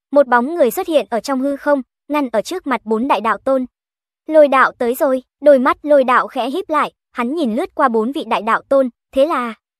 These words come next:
Khóe miệng lộ ra một nụ cười lạnh, "Các ngươi cũng khinh thường giấu đầu lòi đuôi sao? Nói như vậy, các ngươi dự định phá hủy toàn bộ căn cứ này rồi?"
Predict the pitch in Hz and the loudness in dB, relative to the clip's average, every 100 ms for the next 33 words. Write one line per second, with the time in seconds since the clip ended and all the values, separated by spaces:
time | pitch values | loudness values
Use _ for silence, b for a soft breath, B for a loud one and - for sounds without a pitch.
0 | _ _ _ _ - 269 262 339 254 262 | _ _ _ _ -2 -2 0 0 0 0
1 | 240 277 247 214 233 214 254 214 233 233 | 0 0 0 -2 -2 -2 -2 -2 -4 -8
2 | _ 320 294 285 247 247 262 330 277 269 | _ -4 0 2 2 0 -6 -4 -4 -2
3 | 233 208 214 294 220 226 202 294 - 294 | -2 -2 0 0 0 -2 0 -2 0 -2
4 | 294 - _ _ _ _ _ 269 254 311 | -2 -8 _ _ _ _ _ -2 -2 -2
5 | 311 262 - _ _ 359 311 302 269 254 | -2 -2 -4 _ _ -4 0 2 2 2
6 | 247 226 220 247 320 233 247 214 240 - | -2 -4 -4 -4 -4 -6 -6 -2 -2 -2
7 | 269 247 247 320 240 233 240 | -4 -4 -4 -4 -4 -4 -6